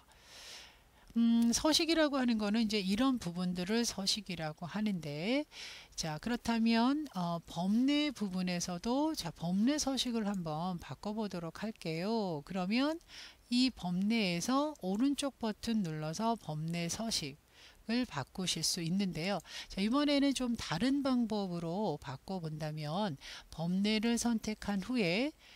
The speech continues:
차트 도구에 보면 서식 메뉴를 이용하는 것도 하나의 방법인데요. 자, 이 그 개체, 조절점이 있는 이 개체 도형의 채우기, 그 다음에 선, 효과, 이런 것들을 바꿀 수가 있습니다.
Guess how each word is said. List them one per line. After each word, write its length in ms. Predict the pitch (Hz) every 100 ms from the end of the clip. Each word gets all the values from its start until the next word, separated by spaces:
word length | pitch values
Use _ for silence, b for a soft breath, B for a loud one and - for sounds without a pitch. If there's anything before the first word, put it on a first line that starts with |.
| B -
차트 320 | 277 277 294
도구에 400 | 254 233 214 208
보면 580 | 190 156 160 151 196 156
서식 520 | 156 233 269 262 277
메뉴를 520 | 262 165 160 160 180
이용하는 520 | 170 185 214 190 175 151
것도 420 | 147 - 254 285
하나의 300 | - 180 165
방법인데요. 1000 | - 143 180 233 185 143 - 156 220 - B B B B
자, 180 | - -
이 360 | 226 262 226 151 -
그 460 | - 180 170 170 165
개체, 440 | - 226 - 160 214
조절점이 840 | - 196 269 294 - 262 240 247
있는 260 | 208 202 165
이 200 | 170 170
개체 500 | 143 143 - 190 185
도형의 720 | - 170 196 190 196 247 269
채우기, 640 | - - 294 247 - 123 135 _ b b b b -
그 100 | 180
다음에 400 | 175 233 269 262
선, 580 | - 254 180 208 285 - _ - _ -
효과, 480 | 277 - - 127 123 _ _ _ -
이런 320 | 220 254 247
것들을 400 | 202 - 208 262
바꿀 300 | - - 170
수가 240 | - 170
있습니다. 520 | 151 - 185 151 131